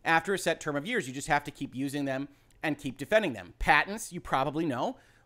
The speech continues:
are property rights related to inventions, and copyrights, the big daddy, the one that we talk about the most in virtual legality,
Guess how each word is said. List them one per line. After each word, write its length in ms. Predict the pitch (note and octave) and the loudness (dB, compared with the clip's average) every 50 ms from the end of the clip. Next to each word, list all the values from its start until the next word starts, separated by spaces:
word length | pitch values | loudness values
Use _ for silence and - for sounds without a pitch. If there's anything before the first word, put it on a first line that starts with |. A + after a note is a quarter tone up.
| _ | _
are 380 | - D3+ D3 D3 D3+ D3 C#3+ - - - | 6 8 8 8 6 4 0 -6 -10 -10
property 500 | - - G3 F#3+ E3+ F3 - F#3 F#3 F3+ | -4 2 4 4 4 4 2 0 -2 2
rights 320 | E3 E3 E3 E3 - - | 4 4 4 2 0 -2
related 340 | D3+ D3 D3 D3+ D#3 D3+ D3 | -2 0 0 0 0 -2 -2
to 140 | - D#3 D#3 | -2 -2 -2
inventions, 560 | C#3+ C3 C3+ C#3 C3+ C3+ - D#3+ F3 G3 F#3+ | 0 2 2 2 0 0 -2 -4 -6 -6 -6
and 240 | - - E3 E3 D#3 | -4 -2 -2 -2 -2
copyrights, 800 | - - E3+ G#3 D#4 - D4 B3 E3 B2+ G2+ G#2 B2 E3+ - - | -2 0 2 2 2 2 2 0 0 0 0 -2 -2 -4 -6 -4
the 80 | - E3 | -6 -2
big 240 | C#3 D#3+ G3 G3 F3+ | 0 2 0 2 2
daddy, 320 | D3+ C3+ B2+ B2+ C#3+ E3+ | 2 2 2 2 0 0
the 80 | E3+ D#3 | 0 0
one 140 | D3+ E3 | 0 0
that 100 | E3 D#3+ | -2 -2
we 80 | D#3 D3 | -4 -4
talk 240 | - - D3+ C#3 - | 0 2 2 2 2
about 240 | D3 C#3 C3+ C3 - | 2 0 0 0 0
the 80 | C3+ | 0
most 300 | B2+ C#3 E3+ G#3 G3 - | 0 0 0 0 0 -2
in 100 | E3 D3 | -2 -2
virtual 340 | C3+ C#3+ C#3+ - - C3+ A#2+ | -2 -2 -4 -4 -6 -6 -6
legality, 600 | A#2 A2 G2+ D3 G3 A3+ G3+ E3 D3 D3+ F3+ - | -6 -2 0 2 4 4 4 4 2 -2 -4 -6